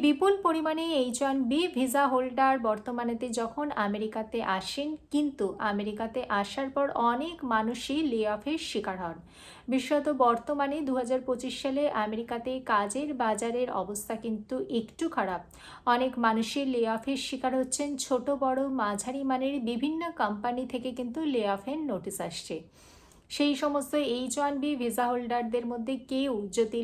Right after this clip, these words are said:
লে অফের শিকার হন, তাহলে তার হাতে থাকে মাত্র ষাটটি দিন। ষাট দিনের মধ্যে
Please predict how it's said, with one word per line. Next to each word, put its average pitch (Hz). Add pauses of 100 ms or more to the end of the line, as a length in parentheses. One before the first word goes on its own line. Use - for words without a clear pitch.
লে 214 (140)
অফের 226 (100)
শিকার 220
হন, 311 (440)
তাহলে 277
তার 359
হাতে 233
থাকে 254 (100)
মাত্র 214 (240)
ষাটটি -
দিন। 170 (580)
ষাট 214 (140)
দিনের 247
মধ্যে 302